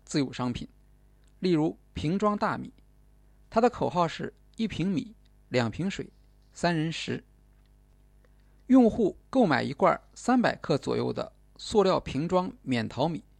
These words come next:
倒入电饭锅，加两瓶水，摁下煮饭键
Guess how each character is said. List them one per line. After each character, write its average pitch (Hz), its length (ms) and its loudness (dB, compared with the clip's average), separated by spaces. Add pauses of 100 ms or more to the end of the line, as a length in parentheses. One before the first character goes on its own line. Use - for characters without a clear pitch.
(560)
倒 226 180 6
入 185 160 2
电 196 160 -2
饭 160 180 -4
锅， - 300 0 (260)
加 190 220 2
两 151 220 -6
瓶 170 200 -4
水， - 220 -6 (460)
摁 202 180 0
下 156 180 -2
煮 - 160 -10
饭 175 240 -4
键 170 220 -4